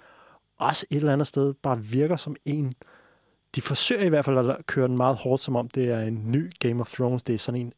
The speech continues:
alle bare skal kunne se, og det er også en, et kendt, øh, værk, som,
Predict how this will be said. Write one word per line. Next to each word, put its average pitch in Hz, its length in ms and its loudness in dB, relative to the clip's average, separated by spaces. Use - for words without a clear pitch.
alle 135 340 4
bare 117 220 0
skal - 160 -6
kunne - 180 -10
se, 123 280 -2
og 120 120 -8
det 131 100 2
er 127 60 2
også 117 200 0
en, 110 100 -6
et 117 240 -6
kendt, 123 300 -2
øh, 110 180 0
værk, 113 260 0
som, 113 380 -6